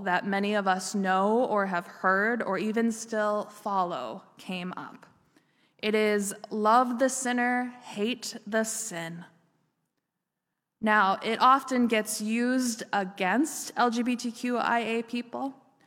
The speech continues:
Something that might be said when we follow that rule is that, "Oh, we can love them, but we don't have to like them or who they sleep with or their gender expression." When we say, "Love the sinner, hate the sin," we might mean that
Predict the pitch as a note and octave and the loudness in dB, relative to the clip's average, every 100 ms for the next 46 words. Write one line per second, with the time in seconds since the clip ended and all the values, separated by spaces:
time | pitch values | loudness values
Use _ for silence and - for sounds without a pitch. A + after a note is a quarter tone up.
0 | _ _ _ - - A#3+ A#3+ A#3+ A3+ G3 | _ _ _ -2 4 4 4 0 4 6
1 | F#3+ - G#3+ A3+ G#3 G3+ - B3+ B3 A3+ | 4 2 0 0 -2 -4 0 2 2 2
2 | G3+ G3+ G3 A#3 A#3 A#3+ A3 F#3+ F#3+ G#3 | 0 -2 0 2 2 2 2 2 2 0
3 | A#3 B3 A#3+ A#3+ G3+ F#3+ F#3+ G3 G3+ B3 | 2 4 4 2 -2 -2 2 2 2 2
4 | B3 B3 C4 - C4+ C4+ E4 D#4+ A#3+ B3 | 2 2 0 2 4 6 4 4 2 4
5 | B3 A3+ G#3+ G3+ G#3 A3 A3+ A#3+ A#3+ B3+ | 4 4 2 2 2 2 0 -2 0 2
6 | C4+ C4 - - - G3 F#3 F#3+ G3+ F#3+ | 0 -4 -14 -20 -4 2 2 2 -4 -8
7 | - F#3 F3+ G3 F#3+ G#3+ A3+ - C#4 C#4 | -6 -4 -2 0 0 0 -4 -4 -6 -2
8 | G#3+ G#3 G#3+ G3+ F#3+ F#3+ G3 G3 F#3 F3+ | -2 -2 -2 -2 0 -2 0 0 0 -2
9 | - - F3+ E3 - G3+ D4+ - _ _ | -6 -8 -4 -4 -4 -4 -4 -6 _ _
10 | _ _ _ _ _ - G#3+ A3 A3+ A3+ | _ _ _ _ _ -2 2 2 0 0
11 | A#3+ A#3+ A#3+ - A3+ G#3+ A3 A3 G#3 A3 | 4 4 4 0 0 4 4 4 -2 -2
12 | - G#3+ G#3 G3+ G3+ G3 G3+ G3 - C#4+ | 0 2 2 2 -2 -4 -6 -8 -2 2
13 | D4 C4+ A3 G#3 G3+ G3 G3 G#3+ A3+ A3 | 4 4 4 4 2 2 0 0 2 4
14 | A3 F#3 F3+ F3 | 4 6 4 2